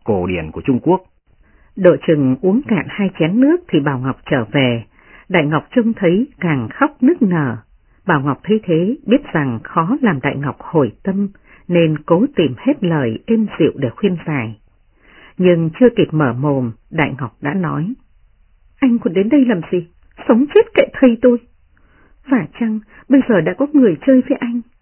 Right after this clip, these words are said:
Speaker 2: Người ấy lại biết đọc sách, biết làm thơ,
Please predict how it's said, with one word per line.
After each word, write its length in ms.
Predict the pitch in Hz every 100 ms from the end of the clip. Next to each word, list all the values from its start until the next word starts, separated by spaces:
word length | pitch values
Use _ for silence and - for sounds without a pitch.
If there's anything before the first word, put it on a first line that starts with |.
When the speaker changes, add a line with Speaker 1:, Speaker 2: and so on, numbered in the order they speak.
| _ _ _ _ _
Speaker 2:
Người 260 | 247 226 175 -
ấy 280 | 190 233 294 _ -
lại 120 | -
biết 200 | 226 349
đọc 200 | - 208 - -
sách, 100 | 320 -
biết 200 | 359 311
làm 200 | 240 143
thơ, 300 | - 262